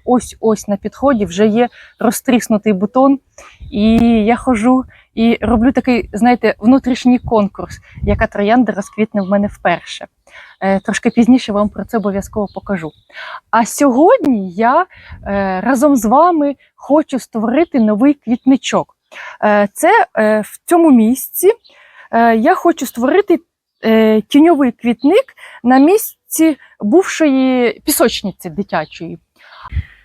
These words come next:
Це ділянка під горіхом біля нашого будинку. Горіх має таку велику розкидисту крону. І влітку тут він створює нам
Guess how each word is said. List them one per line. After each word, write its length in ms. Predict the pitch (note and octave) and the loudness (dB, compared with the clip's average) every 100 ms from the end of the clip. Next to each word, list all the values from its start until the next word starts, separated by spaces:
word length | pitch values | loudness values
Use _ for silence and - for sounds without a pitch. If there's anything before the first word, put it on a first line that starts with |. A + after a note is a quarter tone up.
| _ _ _ _ _ _ | _ _ _ _ _ _
Це 180 | - C4 | -2 0
ділянка 600 | G3 B3 C#4 E4 D#4 G3+ | 2 2 4 0 -2 -8
під 240 | - A3 | -6 -2
горіхом 800 | G#3 B3+ A#3 G3+ G#3+ - D#4 F4 _ _ _ _ _ _ | 0 2 0 -2 -4 -2 -4 -4 _ _ _ _ _ _
біля 320 | G3 B3 B3 | 0 4 4
нашого 520 | A#3 G#3+ - G#3+ F3+ G3 | 4 0 -2 -8 -4 -4
будинку. 800 | G#3+ F3 F#3+ F#3+ A#3 - D4 - _ _ - - | -4 -4 -4 -2 -6 -4 -6 -6 _ _ -20 -8
Горіх 460 | E3 A#3 B3+ - | -2 2 2 0
має 380 | G#3+ A#3 A#3 G#3 | 0 2 2 0
таку 420 | - G#3 - A3+ - _ _ _ | -4 -6 -2 -2 -2 _ _ _
велику 720 | F#3+ G#3 G#3+ A3+ A#3+ A3 - | -2 2 4 4 2 -2 -6
розкидисту 760 | F#3 G3+ - G#3 F3 - - - | -6 -6 -4 -4 -4 -8 -16 -18
крону. 580 | - - G3+ B3 G#3 E3 _ _ _ F#3+ | -8 -2 2 2 0 -4 _ _ _ -8
І 140 | A#3+ C4 | 0 2
влітку 460 | B3 D#4+ - - | 4 2 0 -6
тут 320 | C#4+ D4 B3+ - - _ _ _ _ G#3+ | -4 -2 -4 -6 -20 _ _ _ _ 0
він 160 | A#3+ | 0
створює 540 | A#3+ A#3 C#4 D4 C#4 A#3 | 0 0 2 4 4 4
нам 300 | A#3+ C4 | 2 2